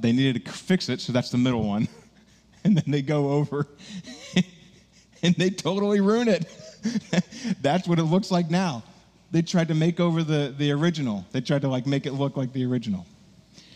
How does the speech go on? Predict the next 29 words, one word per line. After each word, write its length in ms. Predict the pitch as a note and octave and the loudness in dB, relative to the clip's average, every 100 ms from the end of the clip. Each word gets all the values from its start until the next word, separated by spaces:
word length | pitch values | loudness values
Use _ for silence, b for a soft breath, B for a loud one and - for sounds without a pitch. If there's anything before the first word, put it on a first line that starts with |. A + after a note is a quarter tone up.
| B B B _ _ - | B B B _ _ 0
See, 160 | E3+ | 2
this 160 | E3+ G3 | 4 4
is 100 | F3 | 4
a 60 | |
little 260 | E3 E3 E3+ | 4 2 2
bit 120 | D#3 | 0
like 160 | D3 C#3 | -2 -2
what 140 | C3+ | -4
creation's 500 | - C3 B2 A#2 A#2 | -2 -2 -2 -2 -2
like 240 | G#2 G2+ - | -2 -4 -4
now. 200 | - - - | -4 -6 -10
<laughs> 1800 | - - - C5+ - D5 - C5+ - - - - - - - - F#3 C#3+ | -14 -12 -14 -14 -8 -6 -6 -8 -20 -20 -20 -20 -20 -20 -18 -12 -10 2
We 120 | E3+ | 4
need 140 | G#3+ | 4
to 80 | G#3+ | 4
remember, 460 | G3 F3+ E3+ C#3+ D3 | 4 4 4 2 0
we 260 | G3+ E3 | 0 0
can 120 | E3+ | 2
take 140 | F#3+ D#3 | 0 -2
it 120 | C#3+ | -2
down 180 | C3+ A2+ | -2 -2
because 180 | A2 A#2 | -2 -2
I'm 80 | |
gonna 180 | B2 A#2+ | -2 -2
laugh 240 | B2 A#2 - | -4 -6 -6
too 120 | A2+ | -6
hard 180 | G#2 G2+ | -4 -4
about 220 | G2+ F#2+ | -6 -6
this. 220 | F#2 | -10